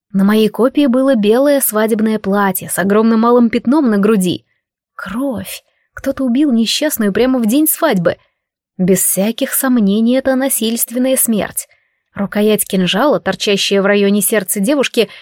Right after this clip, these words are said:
красноречиво об этом говорила. И все же, несмотря на поразительное сходство с покойницей, кое-какие отличия я нашла. Погибшая выглядела младше меня лет на восемнадцать,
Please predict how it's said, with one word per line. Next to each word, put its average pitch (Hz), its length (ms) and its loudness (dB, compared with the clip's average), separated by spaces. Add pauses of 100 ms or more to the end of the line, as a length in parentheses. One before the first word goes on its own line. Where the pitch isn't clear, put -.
(140)
красноречиво 254 680 -2
об 175 120 0
этом 208 220 0
говорила. 196 640 -2 (1200)
И - 120 -4
все 233 400 -2
же, 277 120 -2
несмотря 254 460 -2
на 226 100 -2
поразительное 196 640 0
сходство 254 520 -4
с - 80 -2
покойницей, 226 840 -2 (240)
кое-какие 285 480 0
отличия 247 460 -2
я 220 180 0
нашла. - 420 -4 (680)
Погибшая 190 560 -2
выглядела 202 540 2
младше 202 440 0
меня 254 320 2 (360)
лет 330 320 0
на 277 160 2
восемнадцать, 247 680 0